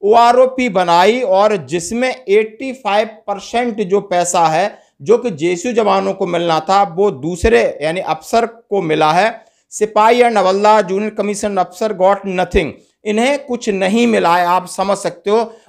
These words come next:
और ये इसके लिए प्रूफ की जरूरत नहीं है, ये आपने जो टेबल जारी की है उससे स्पष्ट दिख रहा है। लेकिन दुख इस बात का है कि आपने कैलकुलेशन का आधार क्या लिया है। और ये सारी बातें आगे बढ़ाती हुई उन्होंने कहा है, but service, उन्होंने कहा है,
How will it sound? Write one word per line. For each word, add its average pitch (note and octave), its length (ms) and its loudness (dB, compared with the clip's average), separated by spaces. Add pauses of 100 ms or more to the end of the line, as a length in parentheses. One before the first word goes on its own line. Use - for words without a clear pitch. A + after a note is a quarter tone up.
और A#3+ 240 4
ये A#3 220 2
इसके A3+ 500 -4
लिए G#3+ 240 0
प्रूफ A#3+ 460 -6
की B3+ 120 -4
जरूरत F#3+ 300 -2
नहीं F#3+ 220 -6
है, A#3+ 140 -4
ये G3 200 4
आपने F3+ 440 -2
जो G#3+ 100 -2
टेबल G#3+ 440 0
जारी F3+ 260 2
की F3 120 -14
है G#3+ 80 0
उससे G#3 320 -2
स्पष्ट A3+ 480 -8
दिख D3 160 -8
रहा A#2+ 180 0
है। A2 120 -4 (380)
लेकिन C#4 320 2 (140)
दुख E4 200 -2
इस - 180 -2
बात A3 400 2
का A3+ 120 2
है B3+ 60 0
कि C4 120 -4
आपने A#3+ 420 -2
कैलकुलेशन C4 720 -4
का C4+ 120 -4
आधार A3+ 600 2
क्या B3 220 2
लिया E3+ 260 0
है। F#2+ 160 -6 (920)
और C4 180 4
ये G3 300 0
सारी G#3+ 340 2
बातें G3 320 2
आगे F3 260 2
बढ़ाती D#3 360 2
हुई F#3 100 2
उन्होंने E3 260 -2
कहा D#3 220 2
है, F#3 180 0
but F#3 160 -4
service, G#3+ 560 0
उन्होंने E3+ 300 -4
कहा F3+ 240 2
है, A#3+ 120 -4